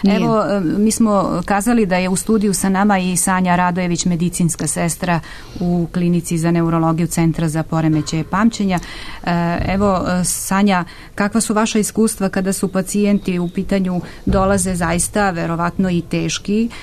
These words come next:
Speaker 2: e, pacijenti, kad kažem teški, oni koji zaboravljaju, a ima i onih koji možda dođu samo na neku malu pretragu da vide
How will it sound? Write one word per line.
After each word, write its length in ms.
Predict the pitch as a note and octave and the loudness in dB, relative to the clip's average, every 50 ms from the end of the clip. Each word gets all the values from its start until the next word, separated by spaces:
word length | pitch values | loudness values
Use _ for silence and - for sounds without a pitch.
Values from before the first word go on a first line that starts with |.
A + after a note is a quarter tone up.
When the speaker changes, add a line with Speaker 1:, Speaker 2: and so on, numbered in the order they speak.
| - - - - | -16 -14 -4 -2
Speaker 2:
e, 160 | G3+ G#3 G#3 G#3 | 0 0 0 0
pacijenti, 520 | G#3 G#3 G3+ - G#3+ G#3 G#3+ G#3+ - G#3 | -2 -2 -2 0 0 0 0 2 0 0
kad 200 | G3+ - F#3 - | -2 -2 -8 -6
kažem 280 | - F#3+ F#3+ F3+ F#3 F3 | -4 -4 -2 -2 -2 -4
teški, 420 | - - F3 F3 E3+ - - F3 | -4 -4 -4 -4 -4 -4 -4 -2
oni 160 | E3+ E3+ E3+ E3 | 0 0 0 0
koji 180 | - E3+ E3+ | -2 -2 -2
zaboravljaju, 960 | D#3 E3 D#3+ D#3 D#3+ D#3 D#3+ F3 G3 G3 G#3+ A3+ A3+ A#3 A#3 A#3 A3+ G#3 G3+ - | 0 -2 -2 -2 -2 -2 0 0 0 0 0 0 2 4 4 4 4 2 0 -2
a 140 | - E3 F3 | -6 -4 -2
ima 220 | F3+ F#3+ G3 G3 | 0 2 2 2
i 120 | F#3+ F#3+ F#3+ | 2 2 2
onih 260 | G3 G3 G#3 G#3 - | 2 2 2 0 -2
koji 220 | - - F#3+ F#3+ | -2 -2 0 0
možda 300 | F#3+ F#3+ G3 F#3 F#3 F#3+ | 0 0 0 0 0 -2
dođu 300 | F#3 F#3 G3 G3 F#3 F#3 | 0 2 0 0 0 -2
samo 280 | F3+ - G3+ G3+ G3+ G3 | -4 -2 0 0 0 2
na 140 | F#3+ F#3+ F#3+ | 2 0 0
neku 280 | F#3+ F#3+ F#3+ - G3 | 0 0 -2 -2 -2
malu 280 | F#3+ F#3+ F#3+ F#3 F#3 F3 | 0 0 2 0 0 -2
pretragu 600 | F3 - F#3 F#3+ G3 G3 - G3 G3 F3+ F#3 F#3+ | -2 -2 0 0 0 0 0 -4 -2 -2 -2 -2
da 200 | F3+ F3 F#3+ F#3+ | 0 0 0 0
vide 360 | F#3+ F3+ G3 F#3+ F3 F#3 F3+ | 0 0 0 0 0 0 -2